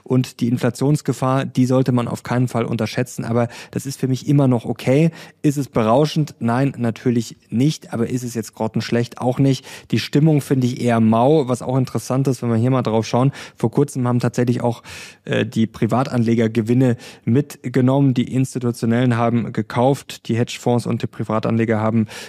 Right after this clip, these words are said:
Gewinne mitgenommen. Also die große Euphorie sehe ich auch nach wie vor nicht. Kommen wir noch zu ein paar Geldideen. Also ich kaufe gerade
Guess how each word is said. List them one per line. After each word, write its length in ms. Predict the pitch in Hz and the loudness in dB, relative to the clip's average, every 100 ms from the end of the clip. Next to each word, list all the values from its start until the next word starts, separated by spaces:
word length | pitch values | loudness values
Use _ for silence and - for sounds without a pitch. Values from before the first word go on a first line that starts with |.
| - | -4
Gewinne 400 | 113 117 123 110 - - | 0 2 2 0 -6 -2
mitgenommen. 520 | 120 143 143 131 131 | 0 2 2 2 2
Also 360 | - 135 135 - 101 | 0 0 -2 -4 -10
die 240 | 131 127 | -8 -6
große 400 | - 123 160 151 | -2 2 4 2
Euphorie 520 | 123 131 123 123 131 - | 0 0 2 2 2 0
sehe 320 | 110 113 120 | -2 2 2
ich 160 | 113 | 0
auch 300 | - 110 107 - | -2 -4 -4 -6
nach 380 | 104 104 101 - | -2 -2 -2 2
wie 240 | 117 135 - _ | 4 4 0 _
vor 300 | - 113 87 | 0 0 0
nicht. 340 | - - - - - - - - - - - - - - - - - - - - - - - - - - - _ _ _ _ _ - | -6 -16 -16 -20 -20 -14 -12 -10 -10 -10 -12 -14 -14 -14 -14 -14 -16 -16 -18 -18 -18 -20 -20 -20 -20 -20 -20 _ _ _ _ _ -6
Kommen 120 | 151 | -2
wir 60 | 160 | 0
noch 80 | 151 | -2
zu 100 | 147 | -4
ein 80 | |
paar 140 | 131 135 | -2 0
Geldideen. 500 | 147 185 170 170 165 | 2 2 4 4 2
Also 300 | 127 143 143 | 0 -2 -2
ich 280 | 147 - - | -2 -4 -6
kaufe 460 | - 147 165 156 | -2 0 0 -2
gerade 580 | 135 120 123 127 117 104 | -2 -2 0 2 2 0